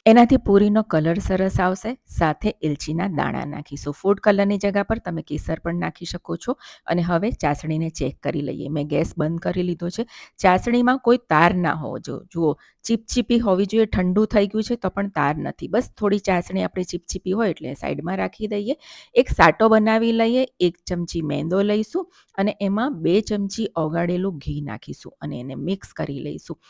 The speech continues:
બહુ પાતળો નહીં અને બહુ જાડો નહીં એવો સાટો રાખવાનો છે. આ રીતનો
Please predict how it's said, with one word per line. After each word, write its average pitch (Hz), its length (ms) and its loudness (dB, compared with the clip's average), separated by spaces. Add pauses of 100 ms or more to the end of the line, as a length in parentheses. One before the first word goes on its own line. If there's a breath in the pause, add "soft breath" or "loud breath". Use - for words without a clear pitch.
(280 loud breath)
બહુ 208 260 6
પાતળો 220 500 4
નહીં 233 260 0
અને 190 160 -2
બહુ 180 260 -2
જાડો 165 420 -2
નહીં 196 240 -2
એવો 156 200 -4
સાટો 160 380 -4
રાખવાનો 160 440 -6
છે. - 260 -12
આ 147 160 -4
રીતનો 175 420 -4